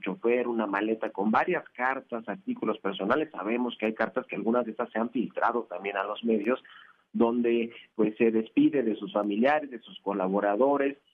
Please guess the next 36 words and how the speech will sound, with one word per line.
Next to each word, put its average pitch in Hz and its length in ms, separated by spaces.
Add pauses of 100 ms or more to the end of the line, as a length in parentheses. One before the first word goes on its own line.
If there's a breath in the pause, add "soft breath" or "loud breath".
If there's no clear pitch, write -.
(120)
y 107 120
bueno, 117 320
pues, 107 160
acabó 113 360
con 120 160
su 110 100
vida 113 180
de 113 60
una 113 140
manera 107 300
muy 107 200
trágica, 101 520
como 92 220
ya 104 100
lo 101 160
dices, 117 360
con 101 180
una, 127 180 (200)
un, 120 180
con 117 180
un 156 140
arma, 135 240
una 131 160
pistola - 560 (100)
con 110 240
la 104 140
que 98 320 (100)
su 104 180
padre 131 380
hace 123 240
más 120 220
de 120 80
cincuenta 110 420
años 120 200
se 95 120
quitó 113 440